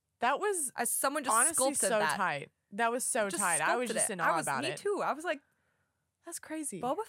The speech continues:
Speaker 2: Fett?" <laughs>
Speaker 1: Boba Fett? Is
Speaker 2: I was
Speaker 1: that
Speaker 2: like,
Speaker 1: you?
Speaker 2: I was like, "You sculpted this?" <laughs> Which most of the stuff there is, like, modeling, but that was, like, a sculpture, and I was like, "Oh, that's fucking tight."
Speaker 1: Mm-hmm. No,
Speaker 2: Yeah,
Speaker 1: it
Speaker 2: it's
Speaker 1: did. It looked really cool.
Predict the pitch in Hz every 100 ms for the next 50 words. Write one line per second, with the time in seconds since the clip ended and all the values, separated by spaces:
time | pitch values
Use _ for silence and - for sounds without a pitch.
0 | 762 - - - 320 330 349 339 - 640
1 | 622 784 807 880 466 359 480 605 320 320
2 | 494 453 453 302 403 415 339 370 - -
3 | 262 233 285 508 539 554 640 - - 247
4 | - 370 - 480 _ _ 247 294 - 349
5 | 427 370 339 - 262 233 233 202 175 175
6 | 170 196 196 190 160 156 170 196 208 190
7 | 165 - 185 170 - 87 65 120 - -
8 | - - - - - 196 196 190 170 156
9 | - - 190 165 175 180 156 190 190 185
10 | 170 156 170 147 143